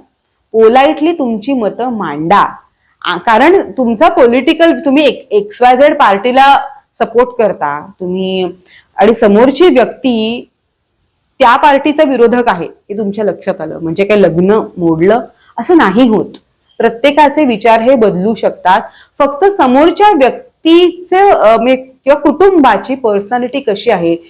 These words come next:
विचारसरणी कशी आहे, यातून तुमचा अभ्यास होतो. तुम्हाला जर त्यांची विचारसरणी पटली नाही किंवा तुम्हाला त्यात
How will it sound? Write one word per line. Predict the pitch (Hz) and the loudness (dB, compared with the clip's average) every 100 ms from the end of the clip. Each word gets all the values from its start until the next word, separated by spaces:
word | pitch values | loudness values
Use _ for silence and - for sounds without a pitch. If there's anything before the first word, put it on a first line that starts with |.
| _ - | _ -6
विचारसरणी | 185 196 - 233 262 311 311 359 370 349 | -4 -4 0 2 4 2 2 2 4 4
कशी | 254 202 196 | 2 0 -2
आहे, | 160 165 190 214 214 - _ | -4 -2 -2 -2 -4 -14 _
यातून | 190 214 196 339 427 | -2 0 2 2 2
तुमचा | 415 403 339 330 | 4 2 2 2
अभ्यास | 202 190 180 | 0 -4 -4
होतो. | 170 - - _ _ _ - | -8 -12 -20 _ _ _ -2
तुम्हाला | 285 320 381 | 2 4 4
जर | 403 | 2
त्यांची | 440 403 349 | 0 0 0
विचारसरणी | 427 269 - 294 330 330 370 370 | 2 0 0 0 0 0 0 0
पटली | 403 285 254 269 | 2 0 -2 -4
नाही | 254 214 214 262 | -2 -2 -2 -2
किंवा | 269 269 | 0 0
तुम्हाला | 254 262 285 | 0 -2 -4
त्यात | _ - 208 202 | _ -4 0 2